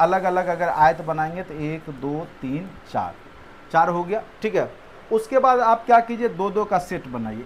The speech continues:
एक, एक दो वाला भी आयत हो जाएगा, ये दोनों मिला करके एक आयत हो जाएगा। ठीक है, एक, तीन और चार मिला करके भी आयत हो जाएगा, फिर एक, एक और तीन मिला के हो जाएगा, एक आयत आपको दो और चार मिला के हो जाएगा।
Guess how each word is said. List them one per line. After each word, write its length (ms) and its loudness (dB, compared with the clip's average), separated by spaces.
एक, 320 -6
एक 200 -4
दो 180 -2
वाला 220 4
भी 160 -6
आयत 320 4
हो 100 -6
जाएगा, 300 -2
ये 100 -4
दोनों 240 -6
मिला 260 2
करके 400 -6
एक 120 -8
आयत 260 -2
हो 80 -8
जाएगा। 280 -2
ठीक 140 -10
है, 100 -6
एक, 180 -4
तीन 220 -4
और 120 0
चार 280 4
मिला 240 4
करके 320 -6
भी 160 -8
आयत 280 2
हो 120 -6
जाएगा, 320 0
फिर 160 -2
एक, 520 0
एक 200 -4
और 140 2
तीन 240 -6
मिला 260 4
के 160 -4
हो 180 -2
जाएगा, 340 0
एक 200 -2
आयत 380 6
आपको 340 4
दो 180 -6
और 160 -2
चार 300 2
मिला 260 0
के 120 -8
हो 180 -6
जाएगा। 340 -2